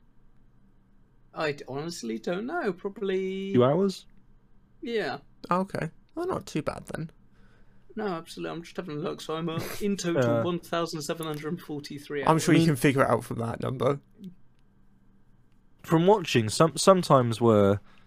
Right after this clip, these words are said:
Speaker 2: pretty bad nights where you're having bad runs or War Thunder's being
Speaker 1: Yeah.
Speaker 2: incredibly pedantic about what counts as an assist. Um,
Speaker 1: Yeah, the
Speaker 2: you
Speaker 1: assist
Speaker 2: know, like,
Speaker 1: system is absolutely just
Speaker 2: you
Speaker 1: broken
Speaker 2: can,
Speaker 1: now.
Speaker 2: you can sh-, you can pepper someone with rounds in a plane, right?
Speaker 1: Yeah.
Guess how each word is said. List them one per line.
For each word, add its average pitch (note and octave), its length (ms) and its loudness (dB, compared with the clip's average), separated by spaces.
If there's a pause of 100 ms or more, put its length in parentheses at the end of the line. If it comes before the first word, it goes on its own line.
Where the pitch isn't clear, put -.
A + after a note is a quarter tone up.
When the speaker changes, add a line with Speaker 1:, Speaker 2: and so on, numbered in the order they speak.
(680)
Speaker 2:
pretty D3 180 4
bad A#2 360 8
nights G#2+ 380 2
where A2+ 80 6
you're G#2 100 6
having G#2 200 2
bad A2 340 6
runs F#2+ 540 2
or F#2+ 320 2
War G#2 180 2
Thunder's G2 320 0
being G2 180 2
Speaker 1:
Yeah. F2+ 180 -4 (320)
Speaker 2:
incredibly A2+ 640 2
pedantic G2+ 480 0
about G2+ 180 2
what G2+ 140 -2
counts F#2+ 320 -4
as G2+ 60 -6
an G2+ 100 -4
assist. - 580 -4 (680)
Um, F#2+ 260 0
Speaker 1:
Yeah, D#3 380 -4
the D#3+ 120 -6
Speaker 2:
you A3+ 60 0
Speaker 1:
assist A#2 200 0
Speaker 2:
know, G#2 80 4
like, G2+ 160 6
Speaker 1:
system D#3+ 300 -4
is C#3 180 -6 (140)
absolutely E3 640 -6
just C3+ 180 -8 (120)
Speaker 2:
you C#3+ 120 4
Speaker 1:
broken C#3 220 6
Speaker 2:
can, A2 140 -2
Speaker 1:
now. - 180 -12
Speaker 2:
you D#3 100 4
can D3 180 2
sh-, - 180 -2
you D3+ 100 0
can B2+ 160 0
pepper B2+ 380 0
someone F2 480 -2
with G2 140 -4
rounds F#2 520 -4
in A2+ 100 -2
a F#2+ 60 0
plane, E2 400 -4
right? F#2 220 0
Speaker 1:
Yeah. - 40 -18